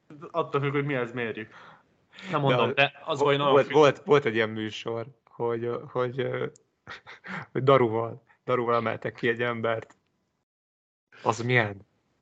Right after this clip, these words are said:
Speaker 2: De, de hogy le-, hogy lehet eljutni?
Speaker 1: Hát igen, nem tudom, hogy amikor a, az mi háromszáz kilónál vagy, és akkor
Speaker 2: Hát, ja.
Speaker 1: mondjuk kétszáz kilónál nem gondoltad, hogy hát, hogy most már össze kéne venni.
Speaker 2: Még, még egy, még egy X L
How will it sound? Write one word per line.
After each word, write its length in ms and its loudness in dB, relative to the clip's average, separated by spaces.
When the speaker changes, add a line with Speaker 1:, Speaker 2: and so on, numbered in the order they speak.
Speaker 2:
De, 100 -2
de 80 2
hogy 200 4
le-, 60 0
hogy 200 2
lehet 220 -6
eljutni? 640 -8
Speaker 1:
Hát 100 -6
igen, 120 0
nem 120 -2
tudom, 160 -4
hogy 100 -8
amikor 280 -8
a, 260 -6
az 220 -12
mi 120 -8
háromszáz 580 0
kilónál 640 -8
vagy, 280 -4
és 120 -8
akkor 320 -6
Speaker 2:
Hát, 420 4
ja. 380 -4
Speaker 1:
mondjuk 220 -8
kétszáz 520 2
kilónál 280 -4
nem 140 -4
gondoltad, 380 -6
hogy 220 -10
hát, 160 -20
hogy 80 -20
most 280 -20
már 100 -12
össze 240 -14
kéne 240 -8
venni. 400 -4
Speaker 2:
Még, 180 -4
még 200 4
egy, 240 2
még 200 0
egy 200 0
X 180 -16
L 220 2